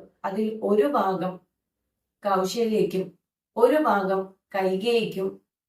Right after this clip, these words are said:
രണ്ട് ഭാഗം സുമിത്രയ്ക്കും ഭാഗം വെച്ചു കൊടുത്തു. പിന്നീട് രാജാവിനും ഭാര്യയും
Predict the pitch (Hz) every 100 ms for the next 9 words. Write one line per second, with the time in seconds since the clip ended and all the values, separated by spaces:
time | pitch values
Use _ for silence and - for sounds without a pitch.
0 | _ - 202 214 214 254 311 311 196 185
1 | 185 190 - _ _ - 214 214 214 247
2 | 220 190 190 - _ _ _ _ _ -
3 | 196 196 190 196 185 190 180 170 - -
4 | - _ _ _ _ _ _ _ _ _
5 | - 190 190 214 220 233 - - _ _
6 | _ _ 175 190 185 170 196 208 220 247
7 | 208 - _ _ _ 170 190 180 180 220
8 | 262